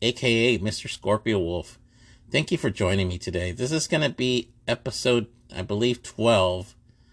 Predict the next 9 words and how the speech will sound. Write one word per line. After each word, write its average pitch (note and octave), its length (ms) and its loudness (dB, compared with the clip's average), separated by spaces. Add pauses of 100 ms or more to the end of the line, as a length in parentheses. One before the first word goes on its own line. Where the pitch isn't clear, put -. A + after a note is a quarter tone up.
(320)
of G2+ 300 4
the G#2 100 2
podcast G#2 600 0
segments F#2 480 -2
for F#2 140 -4
the F2 80 -2
Twin F#2+ 240 -4
Flame F2 300 -4
Journey. F2 420 -2